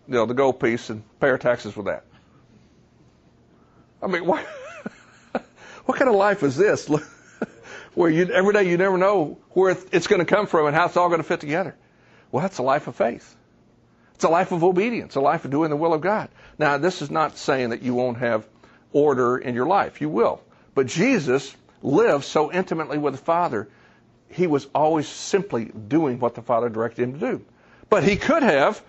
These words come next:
taken care of all poverty. He could have taken care of all sickness. He could have cast out every demon. He could have gotten rid of the Roman forces that were occupying Israel. He could have done all that. He could have made everybody wealthy.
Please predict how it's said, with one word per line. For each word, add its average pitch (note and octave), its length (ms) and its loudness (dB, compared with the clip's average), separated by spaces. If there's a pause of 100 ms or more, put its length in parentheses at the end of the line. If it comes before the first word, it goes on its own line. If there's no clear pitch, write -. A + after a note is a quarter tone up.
(240)
taken E3+ 260 0
care D#3+ 100 2
of D#3 80 0
all E3+ 140 2
poverty. G#3+ 480 -2 (560)
He G#3 80 4
could A#3+ 160 2
have C#3+ 60 -4
taken E3 260 0
care F3+ 240 2
of D#3+ 100 2
all F#3 300 2
sickness. C#4 640 -6 (460)
He A#3 100 0
could B3 100 2
have F#3+ 100 -2
cast G#3 320 0
out G#3+ 280 2
every A#3 380 2
demon. G#3+ 460 -2 (1500)
He B3+ 100 4
could B3+ 120 2
have G#3 80 2
gotten G#3+ 220 2
rid A3 120 4
of A#3 60 0
the G3+ 80 4
Roman A3+ 580 2 (460)
forces A3+ 400 0
that G#3 100 2
were F#3 80 0
occupying G3+ 720 2
Israel. B3+ 480 0 (1160)
He C#4 60 -2
could C#4+ 120 0
have C4 60 -2
done D4 160 4
all D4 180 2
that. C4+ 340 0 (680)
He C#4 60 2
could C4+ 80 2
have B3+ 60 2
made B3 160 4
everybody C4 300 2
wealthy. D4 640 2